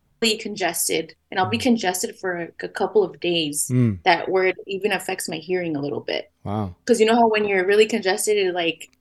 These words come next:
Speaker 1: it's in your ears
Speaker 2: Yeah,
Speaker 1: too?
Speaker 2: you're stopped up, like, the whole, the
Speaker 1: Yeah,
Speaker 2: whole
Speaker 1: yeah.
Speaker 2: thing, yeah.
Speaker 1: And, um, that, I feel the congestion. I, my, I just feel really heavy.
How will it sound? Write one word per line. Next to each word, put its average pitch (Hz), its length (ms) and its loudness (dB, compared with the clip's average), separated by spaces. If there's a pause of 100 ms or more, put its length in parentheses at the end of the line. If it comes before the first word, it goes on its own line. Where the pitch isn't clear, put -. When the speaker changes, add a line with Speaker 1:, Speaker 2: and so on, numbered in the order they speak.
(220)
Speaker 1:
it's - 240 -4
in 202 100 -2
your 175 100 0
ears 175 260 2
Speaker 2:
Yeah, 170 180 10
Speaker 1:
too? 117 80 8
Speaker 2:
you're 123 120 6
stopped 131 400 4
up, 131 220 4
like, 110 220 0
the 113 120 2
whole, 123 340 4
the 107 180 -4
Speaker 1:
Yeah, 123 160 4
Speaker 2:
whole 147 180 10
Speaker 1:
yeah. 139 60 6
Speaker 2:
thing, 135 320 8
yeah. 123 300 4 (680)
Speaker 1:
And, 196 400 2
um, 175 760 2 (840)
that, 214 380 6
I 214 100 2
feel 226 200 4
the 254 100 0
congestion. 202 840 0
I, 185 320 0 (180)
my, 175 300 -2 (140)
I 190 120 -2
just 214 360 -4
feel 202 120 4
really 185 300 -2
heavy. 220 760 2